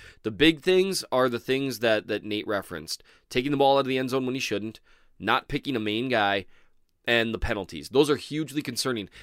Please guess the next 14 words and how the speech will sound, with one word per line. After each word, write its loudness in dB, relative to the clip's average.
That 2
said, 2
anyone 4
remember 2
the 4
last 4
time -2
the -6
Chiefs -4
gave 2
up 0
a -6
back-breaking -2
return? -10